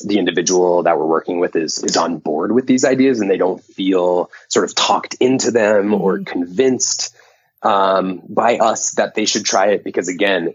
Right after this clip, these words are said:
Speaker 1: if we get in there and it proves unsuccessful, that might sort of create really limited resiliency to wanna try something else, because they came into this with the idea that, like, this is what was gonna change it. This is what was gonna fix it.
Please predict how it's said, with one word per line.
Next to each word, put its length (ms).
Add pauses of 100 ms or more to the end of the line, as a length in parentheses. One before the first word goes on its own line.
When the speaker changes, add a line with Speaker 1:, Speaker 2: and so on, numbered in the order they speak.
Speaker 1:
if 140
we 100
get 200
in 100
there 180
and 80
it 100
proves 260
unsuccessful, 1040 (760)
that 160
might 180
sort 180
of 160
create 300
really 240
limited 480
resiliency 760
to 80
wanna 180
try 320
something 380
else, 320
because 340
they 160
came 220
into 200
this 200
with 80
the 120
idea 300
that, 160
like, 160
this 220
is 80
what 120
was 140
gonna 160
change 300
it. 100
This 160
is 140
what 100
was 120
gonna 120
fix 300
it. 160